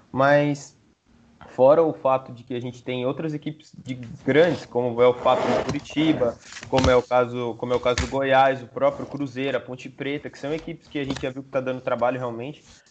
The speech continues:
nesse começo de temporada, num, num fator, tipo, de campeonato, é, você acha que, você que acompanha mais assim, você acredita que,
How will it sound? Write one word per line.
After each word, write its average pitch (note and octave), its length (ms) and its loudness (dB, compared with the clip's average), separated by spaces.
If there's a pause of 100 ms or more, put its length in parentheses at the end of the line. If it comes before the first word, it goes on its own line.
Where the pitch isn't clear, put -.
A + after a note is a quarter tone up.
nesse B2 220 -4
começo B2 320 -6
de B2 80 -8
temporada, B2+ 680 0 (480)
num, F3+ 480 -2
num F3+ 180 -4
fator, F#3 440 -2
tipo, D#3+ 260 -8
de D#3+ 80 -6
campeonato, F3 840 -2 (460)
é, A#2 600 0 (100)
você D3 340 -4
acha D#3+ 260 0
que, C3+ 400 -2
você B2 240 -4
que - 160 -2 (140)
acompanha B2+ 580 2
mais A#2+ 200 -2
assim, B2 200 -8
você B2+ 220 -4
acredita D3 560 -2
que, B2+ 500 -2